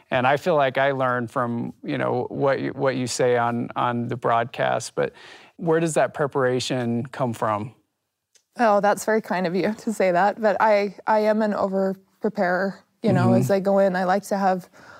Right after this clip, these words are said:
Speaker 2: all my notes. I like to have everything just kinda laid out and get it all in my mind, even though it's on paper. That's how I prepare for the game. Um, I, one thing that I really feel like we live by, you know, in our home and that I try to do as a person individually is just be in the present,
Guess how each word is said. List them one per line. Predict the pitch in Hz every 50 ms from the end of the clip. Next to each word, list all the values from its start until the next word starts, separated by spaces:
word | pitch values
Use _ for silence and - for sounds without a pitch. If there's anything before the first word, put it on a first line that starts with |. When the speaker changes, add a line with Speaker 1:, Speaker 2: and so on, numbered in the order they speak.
| - - -
Speaker 2:
all | 190 196
my | 190 185 190
notes. | 185 202 226 240 240 - - - 208
I | 180
like | 185 175 180 -
to | -
have | 196 180 180 -
everything | - 202 196 190 - 196 196
just | 190 196 - -
kinda | 208 190 185
laid | 190 185 185 196
out | 208 226 233 233 226 - -
and | 196 185
get | 190 180
it | 190 185
all | 190 190 190 196 196 202 190 196 - - - - - - _ _ _ _ _ _ _ _ _
in | - 247 285 302
my | 311 285 285
mind, | 277 269 262 269 294 302 269
even | 226 214 214
though | 214 220 226
it's | 214 -
on | 240 220 214 208
paper. | - 214 208 - - 233 233 240
That's | 226 226 233 233 -
how | 233 214 214
I | 202 208
prepare | 202 - 208 185 - 196 190
for | - - 190
the | 190
game. | 180 175 190 196 196 190 190 - -
Um, | 196 196 190 185 190 185 180 - _ - - - - - - -
I, | - 220
one | 226 - 226 247 262 269
thing | - 320 277
that | 226 226 208
I | 196
really | 202 196 226 254 247 240 208 208 202 - - - -
feel | - - 220 208
like | 202 196 -
we | 208 214
live | 214 214 202 196
by, | 202 196 196 190 196 196 190 - - _ _ -
you | 214
know, | 196 196 196
in | 196 202
our | 220 226 233
home | 202 214 214 214 214 214 214 214
and | 202 196
that | 190 190
I | 190
try | 190 - 220 208 202
to | 202 185
do | 202 202 196
as | 196 190 -
a |
person | 180 - 208 208 - - 196 190
individually | 190 185 180 185 202 196 - 190 190 185 190
is | 185 -
just | - - 208 208 - - - - - - - - - _ _ -
be | 233 226
in | 220
the | 208 190
present, | - 208 196 185 180 185 202 - - - -